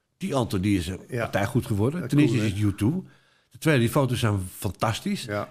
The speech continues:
Speaker 1: Die, alles hangt die band eraan op. Of je nou een t-shirt koopt of een tourboek,
Speaker 2: Ja.
Speaker 1: weet ik, alles was met die, met die, met die bomen. En toen had ik zoiets van, "Zo, die Anton, die heeft echt een gigantische stap gemaakt,
Speaker 2: Ja.
Speaker 1: zeg."
Speaker 2: Nooit gedacht van, "Dat had, had ik ook kunnen zijn, internationaal persjournalist." Nou, ik had, had
Speaker 1: Nee,
Speaker 2: ook
Speaker 1: heb ik
Speaker 2: naar
Speaker 1: nooit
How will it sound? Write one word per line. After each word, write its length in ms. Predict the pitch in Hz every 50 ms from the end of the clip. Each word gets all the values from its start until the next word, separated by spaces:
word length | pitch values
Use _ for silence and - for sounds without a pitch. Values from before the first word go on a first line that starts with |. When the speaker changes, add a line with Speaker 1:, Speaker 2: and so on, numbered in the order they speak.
| - - -
Speaker 1:
Die, 140 | 139 131 135
alles 440 | 135 - - 135 196 220 185 139 117
hangt 160 | 117 143 143
die 100 | - 131
band 240 | 113 135 131 120 110
eraan 180 | 127 113 104 92
op. 240 | 135 196 196 196 -
Of 120 | 131 113
je 60 | 131
nou 140 | 131 117 110 -
een 120 | - 185 190
t-shirt 220 | - - 151 131
koopt 300 | - - 123 110 104 -
of 40 | 110 110
een 100 | 107 -
tourboek, 380 | - 190 175 139 113 110 -
Speaker 2:
Ja. 80 | 123 131
Speaker 1:
weet 100 | 151 139
ik, 80 | 123 - - - -
alles 240 | - 175 247 262 202
was 120 | 185 151 131
met 120 | 139 117
die, 120 | 104 120 110
met 160 | 120 113 -
die, 100 | 107 107
met 140 | 110 104 95
die 100 | 110 101
bomen. 340 | 104 104 135 170 196 190 - - - - _ _ - - - - - - -
En 100 | - 160
toen 100 | 131 214 220
had 60 | 240
ik 60 | 208
zoiets 180 | - 233 - -
van, 80 | 175 143 - - - - 233 190
"Zo, 100 | 131 127
die 100 | 139 143
Anton, 220 | 156 190 180 226 226
die 80 | 226
heeft 140 | 233 247 -
echt 140 | - 190 196
een 80 | 226
gigantische 560 | 185 - 226 - - - 240 247 196 202 190 175
stap 180 | - 131 104
gemaakt, 340 | - 110 107 101 95 92 -
Speaker 2:
Ja. 160 | 135 127 -
Speaker 1:
zeg." 140 | - - - - - - _ _ _ _ _ _ _ _ _
Speaker 2:
Nooit 200 | - 139 165 -
gedacht 260 | - 156 160 156 -
van, 100 | - 147
"Dat 120 | 143 139 123
had, 140 | 139 143 139 - -
had 200 | 135 117 131 143
ik 160 | 135 127 -
ook 120 | 135 131
kunnen 240 | - 170 151 147 143
zijn, 280 | 117 135 131 151 180 196
internationaal 1000 | - 151 131 147 139 135 131 131 - 135 127 123 131 135 135 131 131 131 135 - -
persjournalist." 920 | - 131 123 110 - - - 131 123 123 123 127 127 127 - - - - -
Nou, 180 | 117 117 117 -
ik 80 | -
had, 160 | - 131 131 135
had 140 | 131 135
Speaker 1:
Nee, 120 | 110 110 110
Speaker 2:
ook 60 | 117
Speaker 1:
heb 100 | - 143
ik 60 | -
Speaker 2:
naar 0 |
Speaker 1:
nooit 40 | 147